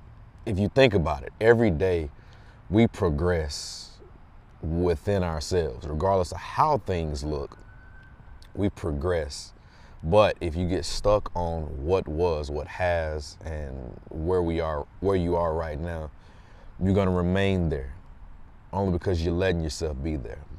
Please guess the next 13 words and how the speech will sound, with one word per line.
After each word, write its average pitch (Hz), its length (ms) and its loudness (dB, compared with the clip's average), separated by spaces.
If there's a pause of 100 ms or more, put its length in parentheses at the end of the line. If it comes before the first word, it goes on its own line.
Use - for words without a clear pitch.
(120)
But - 180 -16
keep 113 240 -2
looking 98 360 -2
forward. 92 540 -2
But 80 180 -10
also 104 380 -2
when 92 140 -2
you 90 100 -2
look 90 160 -2
forward, 90 380 -4
you 80 60 -8
gotta 76 240 -6
take - 300 -8